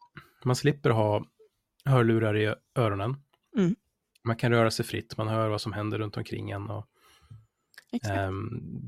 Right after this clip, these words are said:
Speaker 1: det som är fördelen med dem jämfört med att ha andra former av hör-, högtalare och mikrofoner då, det är att den har en inbyggd echo cancellation.
Speaker 2: Mm.
Speaker 1: Så att du kan ju lyssna på musik, du kan lyssna på ljud, eh, utan då att det blir någon rundgång, eller vad man ska säga.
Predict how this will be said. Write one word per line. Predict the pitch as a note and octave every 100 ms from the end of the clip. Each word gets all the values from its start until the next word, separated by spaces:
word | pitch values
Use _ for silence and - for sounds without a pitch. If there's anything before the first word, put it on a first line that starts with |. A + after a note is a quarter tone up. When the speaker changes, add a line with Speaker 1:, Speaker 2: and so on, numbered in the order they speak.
| A2
Speaker 1:
det | A2 A#2+
som | - A#2+
är | A#2+ A#2
fördelen | - A#2+ B2 B2+
med | A#2+
dem | A#2 C3
jämfört | A2+ G#2+ G#2 G#2+ -
med | A2
att | G2
ha | G#2+ A2
andra | A2+ A2+ C3 B2
former | - G#2 G2+
av | G2
hör-, | G#2+ G#2 -
högtalare | A#2 G#2 - G#2+ G#2 G#2
och | G#2
mikrofoner | - - A#2 A2
då, | A2 A2
det | A#2
är | A2
att |
den | - A2
har | A2
en | A2 G#2+
inbyggd | G#2 G#2+ G#2
echo | G#2+ - A2+
cancellation. | A2 G2+ A2+ A2+ - A2 _ _ _ -
Speaker 2:
Mm. | G#3 G3+ - _ _ _ _ _ -
Speaker 1:
Så | -
att |
du | -
kan | A2+
ju | G#2+
lyssna | A2 - A#2+
på | - A2 G#2 G#2 -
musik, | A#2 G#2+ G2+ -
du | -
kan | G#2+
lyssna | G#2 -
på | G#2
ljud, | G#2 G2+ G2+ - _ _ _ _ _ _ _ _ _ _ _ - C3
eh, | A2 G#2
utan | G#2 G#2 - G#2+
då | G#2
att | G#2 - -
det | -
blir | G#2 G2+
någon | G2 G2+ G#2 _ _ - - - - -
rundgång, | A#2+ A#2+ G#2+ A2 G#2
eller | G2+ -
vad | A2
man | A2
ska | -
säga. | - G#2